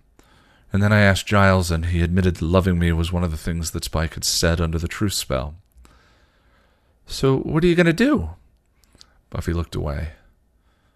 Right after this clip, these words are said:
"I don't know. Both Mom and Giles insist that Spike won't hurt me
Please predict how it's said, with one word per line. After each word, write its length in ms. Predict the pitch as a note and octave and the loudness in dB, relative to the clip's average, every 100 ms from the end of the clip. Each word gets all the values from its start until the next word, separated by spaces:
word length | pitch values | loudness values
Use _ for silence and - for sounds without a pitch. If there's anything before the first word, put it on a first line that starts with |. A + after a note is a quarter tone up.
| _ _ _ - | _ _ _ -6
"I 80 | A2 | -2
don't 140 | C3 | 0
know. 240 | D3+ F2 D2+ _ _ _ _ _ _ _ _ _ _ _ _ - | 2 0 -4 _ _ _ _ _ _ _ _ _ _ _ _ -6
Both 200 | A2+ - | -4 0
Mom 280 | A2+ A#2 A#2+ | 2 4 4
and 120 | A2 | 2
Giles 440 | A2+ A2 G#2+ A#2 | 6 6 4 2
insist 460 | G#2 G2+ - A2 - | -2 -2 -4 -4 -4
that 140 | A2+ | -8
Spike 340 | - A2 A#2 - | -2 0 0 0
won't 180 | A#2 - | -4 -2
hurt 280 | D3+ - D#2 | -4 -4 -4
me 240 | D#2 | -6